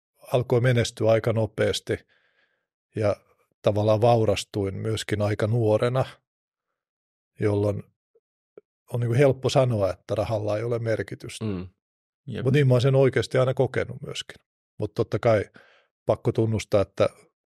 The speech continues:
Speaker 1: monella muulla ihmisellä tilanne voi olla kovin erilainen ja
Speaker 2: Kyllä.
Speaker 1: silloin se rahan merkityskin voi olla erilainen.
Speaker 3: Voi olla, että se raha aiheuttaa merkityksen ehkä siinä kohtaa, kun sitä ei ole ja sä vartut ja sulle tulee tämmöisiä vastuita, niin kuin vaikka,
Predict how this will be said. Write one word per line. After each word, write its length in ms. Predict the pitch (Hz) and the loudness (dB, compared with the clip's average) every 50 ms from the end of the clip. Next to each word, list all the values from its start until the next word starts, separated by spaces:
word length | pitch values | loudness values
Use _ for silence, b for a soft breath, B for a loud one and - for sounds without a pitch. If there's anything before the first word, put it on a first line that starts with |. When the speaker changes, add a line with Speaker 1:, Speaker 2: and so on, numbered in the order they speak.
| _ _ - | _ _ -4
Speaker 1:
monella 320 | 127 120 117 117 107 110 110 | -2 0 0 2 2 0 0
muulla 300 | 113 120 113 110 107 104 | 0 0 2 2 2 2
ihmisellä 420 | 104 98 101 101 - _ - 117 - | 0 0 -4 -6 -10 _ -14 -12 -4
tilanne 380 | - 127 110 113 110 113 110 107 | -2 0 0 0 -2 -2 -2 0
voi 100 | 117 117 | 2 2
olla 140 | 117 117 | 2 2
kovin 320 | - - - 127 120 117 123 | 0 0 -2 0 2 2 2
erilainen 640 | 139 131 113 104 104 117 123 131 131 135 - - | 4 2 2 2 2 0 -2 -2 -4 -6 -6 -6
ja 80 | - - | -6 -6
Speaker 2:
Kyllä. 280 | - 101 95 92 92 95 _ _ _ _ _ _ _ | -6 -8 -8 -8 -10 -14 _ _ _ _ _ _ _
Speaker 1:
silloin 260 | - - 110 110 104 | -6 -4 -2 -2 0
se 80 | 107 | 0
rahan 260 | 110 120 113 120 117 117 | 2 2 2 2 2 2
merkityskin 580 | 127 123 113 98 101 - 104 - - - 110 | 2 2 2 0 -4 -6 -8 -8 -8 -8 -8
voi 140 | 113 120 120 | -6 -6 -6
olla 160 | 120 123 131 | -6 -8 -10
erilainen. 540 | - - 76 76 - - - - - - - _ _ - | -10 -10 -10 -10 -10 -12 -16 -18 -20 -20 -20 _ _ -2
Speaker 3:
Voi 180 | 113 113 113 | 0 2 2
olla, 280 | - 113 113 110 107 101 | 4 4 4 4 4 2
että 100 | 95 - | 0 0
se 160 | - 101 98 - - _ _ _ - | 0 0 0 -2 -4 _ _ _ -8
raha 300 | - 104 110 107 110 104 | -2 -2 0 2 2 2
aiheuttaa 400 | 98 98 101 101 - - 95 95 | 2 0 -2 -4 -4 -4 -2 -2
merkityksen 640 | 101 101 101 101 90 95 90 90 - - 98 95 | 0 0 0 -2 -2 -6 -6 -8 -10 -8 -10 -8
ehkä 200 | 90 - - - | -8 -10 -10 -12
siinä 260 | 95 101 95 95 92 | -8 -6 -6 -6 -6
kohtaa, 500 | 90 - 98 98 - - 98 95 - 50 - - - - _ _ _ _ _ - | -8 -8 -10 -10 -6 -4 -2 0 0 0 -2 -6 -8 -16 _ _ _ _ _ -4
kun 260 | - 98 95 92 87 - _ _ _ | -2 -2 -2 -2 -4 -8 _ _ _
sitä 260 | - - 92 - 92 | -12 -10 -2 0 2
ei 60 | 90 - | 2 2
ole 360 | - 101 110 107 98 92 90 - _ _ - - | 2 2 4 4 4 2 0 -4 _ _ -8 -4
ja 180 | 95 90 87 - - - - - - | -2 -2 -2 -2 -6 -12 -16 -14 -12
sä 180 | - - 101 95 | -4 -4 -2 2
vartut 460 | 98 101 98 98 - - 95 92 _ _ - - | 2 2 2 2 0 -4 -8 -8 _ _ -10 -8
ja 60 | 92 | -8
sulle 240 | 90 92 95 92 90 | -6 -4 -4 -6 -6
tulee 300 | - - 92 92 87 87 | -6 -4 -2 -2 0 -2
tämmöisiä 360 | 90 87 87 90 90 92 85 | -2 -6 -6 -6 -6 -4 -2
vastuita, 520 | 85 87 87 - - - 50 - - - | -2 -4 -4 -4 -8 -8 -8 -6 -6 -6
niin 120 | - - - | -6 -6 -6
kuin 120 | - - | -8 -4
vaikka, 360 | - - - - - - - | -4 -4 -4 -4 -4 -4 -4